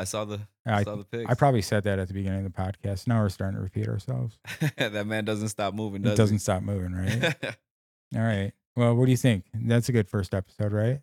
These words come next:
Speaker 1: Yeah, sure. I
Speaker 2: All
Speaker 1: had a
Speaker 2: right.
Speaker 1: f-, I had fun
Speaker 2: Hell
Speaker 1: talking.
Speaker 2: yeah, dude.
Speaker 1: Yeah.
Speaker 2: Fucking, I can't wait till we get to do it next week. Um, you know, we'll get that first one, maybe even this one edited and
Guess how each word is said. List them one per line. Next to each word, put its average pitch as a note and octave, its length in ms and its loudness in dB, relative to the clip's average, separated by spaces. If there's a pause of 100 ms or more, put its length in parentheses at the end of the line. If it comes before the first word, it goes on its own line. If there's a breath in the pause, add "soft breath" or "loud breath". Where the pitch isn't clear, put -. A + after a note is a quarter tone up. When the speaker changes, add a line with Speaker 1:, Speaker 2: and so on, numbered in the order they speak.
Speaker 1:
Yeah, G3+ 220 0
sure. F3+ 340 -2
I C3 60 2
Speaker 2:
All B2 60 6
Speaker 1:
had C3 100 6
a C3 40 0
Speaker 2:
right. A2 100 -6
Speaker 1:
f-, - 60 -4
I C#3 40 2
had D3 160 0
fun C3+ 180 -2
Speaker 2:
Hell C3+ 120 0
Speaker 1:
talking. D3 180 4
Speaker 2:
yeah, D#3+ 140 4
dude. B2+ 320 2 (100)
Speaker 1:
Yeah. D3 220 -2 (440)
Speaker 2:
Fucking, B2 220 2
I A#2 80 6
can't A#2+ 220 4
wait A#2+ 100 6
till C3 140 4
we A#2+ 100 4
get A#2 140 4
to A2 80 -2
do B2 100 4
it A#2+ 80 4
next A2+ 300 0
week. C3+ 380 -2 (420)
Um, G#2 500 0 (320)
you B2 140 2
know, A2+ 120 0
we'll A#2+ 120 2
get A#2 160 -2
that A2 160 -2
first A#2 260 -2
one, A#2+ 260 2 (360)
maybe B2 300 2
even B2 160 2
this B2+ 180 -2
one G#2+ 120 -2
edited G#2+ 380 -2
and A2 280 -2